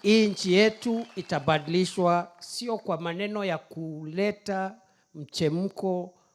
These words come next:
wa mambo ya kiukabila. Hii nchi yetu itabadilikwa-, itabadilishwa na utaifa. I-, ili tuwe na taifa thabiti. Na njia ya kujenga utaifa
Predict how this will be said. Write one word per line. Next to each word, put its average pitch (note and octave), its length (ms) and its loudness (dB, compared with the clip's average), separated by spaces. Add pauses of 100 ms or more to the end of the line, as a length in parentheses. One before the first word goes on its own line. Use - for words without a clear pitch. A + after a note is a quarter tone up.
(180)
wa D3 240 -6
mambo E3+ 360 -4
ya D3+ 120 -2
kiukabila. C#3+ 1040 2 (880)
Hii G#3+ 500 4
nchi E3+ 240 -4
yetu F#3+ 200 -2
itabadilikwa-, E3+ 1000 -4 (200)
itabadilishwa E3 1000 -2 (120)
na D#3+ 200 0
utaifa. D3+ 880 0 (1400)
I-, C4 200 -12
ili A#3 340 0
tuwe G#3+ 300 0
na F3 120 -2
taifa F3+ 500 -2
thabiti. C#3 680 -2 (380)
Na F#3+ 180 4
njia G3+ 340 -4
ya F#3+ 140 2
kujenga G#3+ 640 0
utaifa E3 720 2